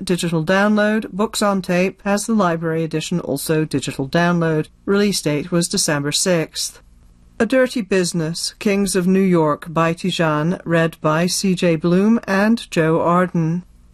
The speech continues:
Trace's mafia connections disrupt his new relationship with parole officer Jess. It's a contemporary romance title, unabridged from Brilliance Audio,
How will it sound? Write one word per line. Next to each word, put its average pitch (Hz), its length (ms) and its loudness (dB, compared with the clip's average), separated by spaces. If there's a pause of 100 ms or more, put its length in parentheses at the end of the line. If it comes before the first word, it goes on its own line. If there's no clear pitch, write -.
Trace's 214 600 0
mafia 175 460 0
connections 160 720 -2
disrupt 175 560 0
his 175 300 -2
new 170 580 2
relationship 151 880 -2
with 180 180 0
parole 180 400 2
officer 151 400 -6
Jess. 165 560 -2 (240)
It's - 160 -6
a 180 40 -10
contemporary 190 640 0
romance 170 500 0
title, 180 400 0
unabridged 185 600 0
from 185 200 0
Brilliance 180 440 0
Audio, 165 520 2